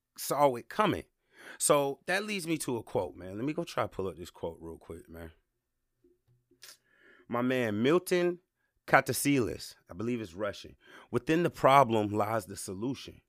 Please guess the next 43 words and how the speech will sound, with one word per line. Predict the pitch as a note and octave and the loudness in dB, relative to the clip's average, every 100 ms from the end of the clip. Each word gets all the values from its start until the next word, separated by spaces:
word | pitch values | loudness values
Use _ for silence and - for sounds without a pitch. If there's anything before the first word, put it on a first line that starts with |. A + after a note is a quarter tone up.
| _ _ _ _ _ | _ _ _ _ _
right? | - A#2 B2+ - _ _ _ _ _ - - | -6 -2 -2 -4 _ _ _ _ _ -20 -8
So | - D#3+ | 0 2
it's | E3 | 2
just | E3+ D#3+ D3+ | 0 -2 -2
like, | E3 C#3+ - _ - | -2 -4 -10 _ -4
I | D3+ | -4
go | D3 C3+ | -4 -6
back | C#3 C3 | -8 -8
to | B2+ | -8
me, | A#2 - | -8 -8
right? | G2 A2 | -4 0
I | A#2+ | 2
use | B2 A#2 | 2 0
me | A2+ A2+ | 0 0
as | G2+ | -2
an | G2+ | -2
example | G2+ F#2+ G2 F#2+ | -6 -8 -10 -10
with | G2+ G2 | -10 -8
a | |
date. | F2+ A2+ - | -6 -4 -4
And | G2+ F#2+ | -6 -2
bro, | C#3 B2 | 2 2
if | A#2+ A#2+ C3 | -2 -8 -8
you | D3+ G3 B3 D4 D#4+ D#4+ D4+ A3 | -8 -4 2 4 6 4 2 0
go | G#3 G#3 F#3+ F#3+ E3 | 0 0 2 0 0
and | D3 C3+ B2+ | -2 -6 -4
you | C#3 E3+ F3+ D#3+ | -2 -2 -2 -4
date | B2+ D3 D3+ | -4 -2 -2
a | - A#2 | -4 -6
girl | A#2 B2+ B2+ A#2 - | -6 -4 -4 -6 -8
who, | A#2 | -8
like, | G#2+ G2+ - | -6 -6 -4
all | G#2 B2+ | -2 -2
she | - A2+ | -4 -10
posts | - A2+ A2+ A#2 - - - - - | -8 -4 -4 -6 -12 -20 -20 -20 -10
is, | G#2+ | -6
like, | G2+ G2+ D#2 | -2 -4 -4
twerking | - A#2 B2+ C3 | -4 -4 -4 -8
video, | A#2 B2 B2+ A2+ | -10 -12 -12 -8
and, | C3+ C#3+ | -2 0
like, | C3+ B2 - | 0 -2 -2
yo, | A#2+ D#2 D#2+ | -2 -2 -6
<laughs> | - | -12